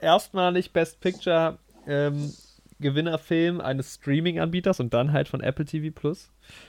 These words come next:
Ist natürlich auch, ich glaub, das hat, hat Netflix und Disney nicht ganz so deu-,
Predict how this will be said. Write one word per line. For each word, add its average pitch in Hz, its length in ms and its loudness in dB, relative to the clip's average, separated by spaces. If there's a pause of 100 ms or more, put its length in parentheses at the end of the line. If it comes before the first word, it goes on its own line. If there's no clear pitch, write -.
(120)
Ist - 80 -20
natürlich - 280 -6
auch, - 260 -2 (1000)
ich 160 160 -6
glaub, 185 140 12
das 196 80 6
hat, 196 140 8 (180)
hat 170 220 8
Netflix 170 500 6
und 156 200 2
Disney 170 320 6
nicht 147 200 2
ganz 135 180 6
so 131 80 -2
deu-, - 220 0